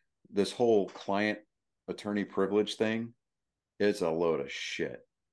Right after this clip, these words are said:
They will talk about each other's clients because they all have lunch together.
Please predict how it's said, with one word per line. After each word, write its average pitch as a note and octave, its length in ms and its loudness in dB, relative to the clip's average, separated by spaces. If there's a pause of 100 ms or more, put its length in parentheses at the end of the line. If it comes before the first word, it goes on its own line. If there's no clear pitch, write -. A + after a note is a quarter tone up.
(640)
They G2 220 2
will D3+ 160 2
talk B2 320 0
about F#2 300 2
each F2 200 -2
other's E2+ 280 0
clients D#2+ 500 -6
because - 340 -10
they E2 200 0
all G2+ 240 2
have F#2 260 -4
lunch D#2+ 320 -8
together. - 460 -10